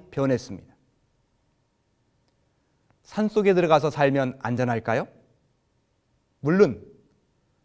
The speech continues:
도시의 삶보다는 낫다 해도 이미 대부분 지역은 미세먼지가 점령하고 있습니다. 각종 샴푸와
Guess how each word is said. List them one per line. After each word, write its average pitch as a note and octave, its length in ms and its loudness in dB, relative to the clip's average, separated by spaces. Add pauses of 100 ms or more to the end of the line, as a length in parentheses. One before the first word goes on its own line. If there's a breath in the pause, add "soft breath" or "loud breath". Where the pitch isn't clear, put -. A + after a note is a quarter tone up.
(140)
도시의 F3+ 520 0
삶보다는 C#3 720 -2
낫다 B2+ 380 2
해도 G2+ 380 -6 (1200)
이미 E3+ 220 0
대부분 D3+ 580 -2 (140)
지역은 C3+ 500 -2 (520)
미세먼지가 C#3 840 0 (720)
점령하고 C#3 600 0
있습니다. B2+ 460 -8 (1600)
각종 D3 640 -2
샴푸와 C#3 920 -2